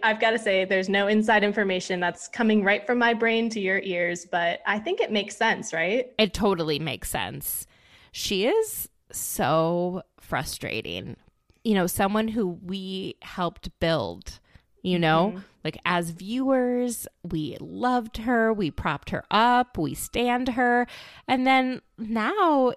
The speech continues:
Speaker 2: she, it's like she doesn't even care. She doesn't do the bare minimum. And it's hard to watch that.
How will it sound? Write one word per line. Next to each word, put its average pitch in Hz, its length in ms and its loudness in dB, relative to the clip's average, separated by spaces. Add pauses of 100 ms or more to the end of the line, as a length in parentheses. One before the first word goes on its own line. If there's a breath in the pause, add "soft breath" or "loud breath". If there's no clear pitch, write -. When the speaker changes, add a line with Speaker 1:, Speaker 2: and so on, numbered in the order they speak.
(160)
Speaker 2:
she, - 300 -10
it's 254 180 0
like 285 140 -2
she 269 160 -4
doesn't 269 220 2
even 233 260 0
care. 220 500 0
She 190 160 -8
doesn't 208 460 -4 (440 loud breath)
do 214 300 0
the 190 120 -2
bare 180 280 2
minimum. 165 760 -4 (500)
And 175 580 0 (640)
it's 202 300 -6 (120)
hard - 760 -6 (180)
to 226 140 0
watch 220 340 -2
that. - 280 -4